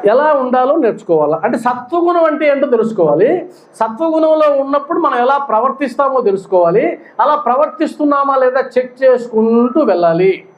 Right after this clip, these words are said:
చివరికి సత్వగుణంతో ఆగమని శాస్త్రం చెప్పలేదు,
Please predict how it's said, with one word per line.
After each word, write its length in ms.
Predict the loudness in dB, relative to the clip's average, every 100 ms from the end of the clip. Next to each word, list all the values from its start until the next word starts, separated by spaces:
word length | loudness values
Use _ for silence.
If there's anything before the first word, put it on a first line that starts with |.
| _ -2
చివరికి 520 | 0 0 0 0 0
సత్వగుణంతో 760 | 0 -4 -4 -4 0 2 2 2
ఆగమని 480 | 0 0 0 0 -2
శాస్త్రం 540 | 0 -2 -2 -2 0
చెప్పలేదు, 440 | 0 0 0 0